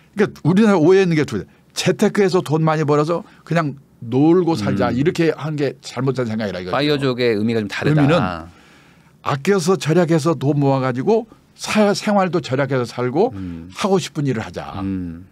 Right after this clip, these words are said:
Speaker 1: 그래서 제 그 아는 사람 중에는요. 펀드 매니저 한, 한 사람이 있는데
Speaker 2: 네.
Speaker 1: 그게 상당히 힘든 직업이거든요.
Speaker 2: 음.
Speaker 1: 사십 대 중반까지 뭐 주말도 없어요.
Speaker 2: 네, 네.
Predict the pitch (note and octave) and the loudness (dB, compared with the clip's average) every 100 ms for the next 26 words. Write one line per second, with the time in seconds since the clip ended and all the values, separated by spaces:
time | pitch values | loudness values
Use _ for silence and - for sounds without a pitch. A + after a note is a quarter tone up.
0 | _ - A3 - F#3+ F#3+ - _ _ _ | _ -6 -2 0 2 2 0 _ _ _
1 | - - D#3 E3+ D#3 D#3 C#3 C3 A2+ A#2+ | -4 -2 0 0 0 0 0 0 0 -2
2 | F#3 D#3+ - - G3+ F#3+ F3 D#3+ C#3 C#3 | -4 -10 -20 -2 0 2 2 0 0 0
3 | B2 C#3 C#3 C3+ C3 A#2+ G#2+ F#2+ F#2+ C3 | 0 -6 -8 -6 -4 -2 -2 -4 -2 -2
4 | - F#2+ E2+ D#2 - _ _ - D3+ - | -2 -6 -6 -8 -16 _ _ -4 -2 -2
5 | F3+ D#3+ C3+ A2 F#3+ F3+ C3+ B2 F#2+ F2+ | -4 -4 -4 -4 -2 -2 -2 -6 -6 -10
6 | D#2 G#2 G2 F2+ F2 E2 E2+ _ _ _ | -10 -10 -8 -8 -8 -10 -14 _ _ _
7 | _ _ _ _ - - G3+ F#3 G#3 - | _ _ _ _ -12 -2 -2 0 -2 -2
8 | E3 F3 D#3+ C#3+ C#3 - - E3 F#3+ D3+ | -2 0 -2 -2 -4 -4 -2 0 2 0
9 | A2+ C#3 G2 - G2+ G2 F2+ E2 | -2 -2 -4 -6 -8 -6 -8 -10